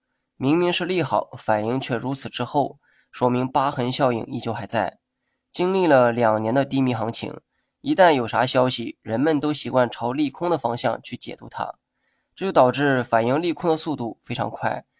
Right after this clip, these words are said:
而反应利好的速度啊，多少有点迟钝。不过我相信这种现象会随着时间慢慢改善。退一步讲，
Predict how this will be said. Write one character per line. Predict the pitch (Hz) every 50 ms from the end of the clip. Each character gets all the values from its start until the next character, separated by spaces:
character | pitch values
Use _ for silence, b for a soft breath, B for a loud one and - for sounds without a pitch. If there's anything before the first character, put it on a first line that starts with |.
| _ _ _ _ _
而 | - - 160
反 | 170 - - 131 110 110
应 | 123 139 170
利 | 196 208 190
好 | 135 - - -
的 | 117 120
速 | - - 160 135
度 | - 120
啊， | - - 92 -
多 | - 123 123 113
少 | - 113 98 92
有 | 107 113
点 | 113 107 104
迟 | - - -
钝。 | 104 110 110 107 - - - _ _ _ _ _ _ _ _ _ _ _ _ -
不 | 135 139
过 | 160 165 147
我 | 127 120
相 | 120 143 139 139
信 | 135 143 135 117 -
这 | - 139
种 | 135 120 117
现 | - 135 123
象 | 120 - 120 113 110 104
会 | 104 - 120 113
随 | - - 113 113
着 | 117 110
时 | - - - 113
间 | 104 117 120 123 127 -
慢 | - - 123 120
慢 | 117 117
改 | 107 95 -
善。 | - - 110 107 98 - - _ _ _ _ _ _ _ _ _ _ _
退 | - - 190
一 | 165 135
步 | 117 127
讲， | 117 - 117 110 -